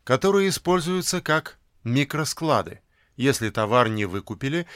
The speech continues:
его не отправляют обратно на основной склад, а ждут оказии, когда кто-то закажет его снова. Так компания снижает затраты по самой расходной категории бюджета —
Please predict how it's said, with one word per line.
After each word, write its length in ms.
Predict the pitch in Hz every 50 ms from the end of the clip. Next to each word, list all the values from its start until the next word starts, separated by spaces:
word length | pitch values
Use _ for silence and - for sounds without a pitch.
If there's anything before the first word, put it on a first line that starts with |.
| - - - _
его 320 | 120 113 127 131 160 180
не 120 | 180 180 190
отправляют 680 | 190 175 - - 196 190 160 120 110 101 95 92 92
обратно 600 | 110 104 95 98 123 139 143 - 131 127 123 123
на 200 | 127 127 120 120
основной 640 | 123 - 123 113 - - 110 104 98 101 104 101 95
склад, 460 | - - - 131 156 170 160 - - - _ _ _ _ -
а 160 | 127 127 131
ждут 340 | 120 120 135 202 196 - _ _ -
оказии, 640 | - 175 - - 131 113 101 90 82 95 101 101
когда 340 | - - 117 104 107 110 107
кто-то 500 | 98 - - - 113 143 - 185 180 - - - - -
закажет 640 | 120 117 170 185 - - 135 127 113 113 135 - 135
его 200 | 135 120 110 113
снова. 480 | 110 - - 131 120 101 85 78 - - _ _ _ _ _ _ _
Так 260 | - 117 110 107 -
компания 640 | - - 104 104 95 - 123 123 123 117 110 107 104
снижает 680 | 98 - - 135 147 156 143 127 139 131 113 101 95 90
затраты 640 | 82 92 107 101 - 117 143 156 147 - 131 110 - - - - - - _
по 160 | - 113 104 104
самой 480 | - - - 127 143 165 165 151 123
расходной 600 | 107 107 101 - - - 147 160 131 147 147 151 139
категории 580 | - 143 - 151 135 104 123 135 131 135 139
бюджета — 640 | 135 123 160 147 131 123 117 92 82 - 85 82 -